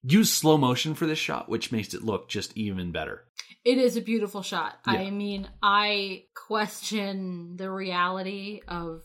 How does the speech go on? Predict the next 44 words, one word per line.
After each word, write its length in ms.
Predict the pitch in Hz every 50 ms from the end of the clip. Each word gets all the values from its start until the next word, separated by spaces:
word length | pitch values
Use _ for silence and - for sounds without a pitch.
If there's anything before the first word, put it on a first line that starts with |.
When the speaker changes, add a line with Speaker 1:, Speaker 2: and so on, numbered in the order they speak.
| _ -
Speaker 2:
being 260 | - 185 175 170 165 -
thrown 440 | - - 185 180 175 170 175 175
from 260 | 175 - 175 165 170 170
the 100 | 165 160
bike 260 | - 160 170 185 185
in 100 | 240 226
that 200 | 254 262 269 - 254
way, 280 | 285 294 302 311 320 311
Speaker 1:
Mm-hmm. 200 | - 113 - 98 92 - _ _ _ _
Speaker 2:
but 240 | - 226 208 190 - - _
it's 140 | 220 - 202
a 40 |
beautiful 380 | 185 185 175 160 - - - 160
shot. 240 | - - - - - - _ _ _ -
Speaker 1:
I 120 | 123 135
think 140 | 151 180 185
it's 120 | - -
easier 260 | 143 143 135 143 143 131
to 80 | 131 123
say 400 | - - 120 110 107 107 101 -
not 240 | 98 110 107 - -
so 100 | - 117
much 220 | 113 - - -
that 100 | 107 101
he 100 | 110 107
was 140 | 92 85 -
thrown 300 | - 113 107 107 107 104
bu-, 220 | 98 98 90 - -
from 220 | - 110 104 98
the 40 | 92
bike, 300 | 85 - 95 90 87 -
but 140 | - 87 -
that 160 | 101 85 -
he 400 | - - 107 98 90 78 - _ _ -
made 200 | 110 113 110 107
an 160 | 104 - -
effort 360 | 104 104 - 113 90 - -
to 60 | - 90
distance 520 | - - 104 95 - - 104 101 87 -
himself 480 | - 95 90 - - 101 90 82 - -
from 140 | 101 95 92
the 80 | 90
bike 360 | 82 - 92 85 87 85 -
because, 680 | - - - 98 90 82 76 71 - - - - -